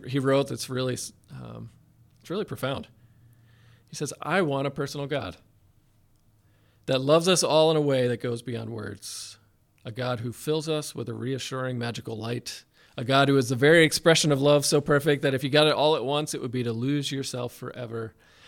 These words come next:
in sublime happiness." <laughs> He sounds so close.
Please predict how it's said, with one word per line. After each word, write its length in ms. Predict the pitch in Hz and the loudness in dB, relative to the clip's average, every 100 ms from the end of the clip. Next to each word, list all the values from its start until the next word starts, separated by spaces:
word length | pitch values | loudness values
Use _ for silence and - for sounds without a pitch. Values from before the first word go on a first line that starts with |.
| - _ | -20 _
in 120 | - 104 | -12 -8
sublime 720 | - 107 110 113 113 113 107 - _ _ _ | -8 -10 -8 -8 -6 -8 -10 -14 _ _ _
happiness." 720 | - - - - - - - - _ _ - - | -16 -16 -14 -16 -18 -18 -20 -20 _ _ -20 -16
<laughs> 80 | - _ _ _ _ _ _ _ _ _ | -16 _ _ _ _ _ _ _ _ _
He 60 | |
sounds 260 | - 131 110 | -10 -8 -8
so 100 | 127 | -10
close. 480 | - 87 - - | -10 -12 -12 -16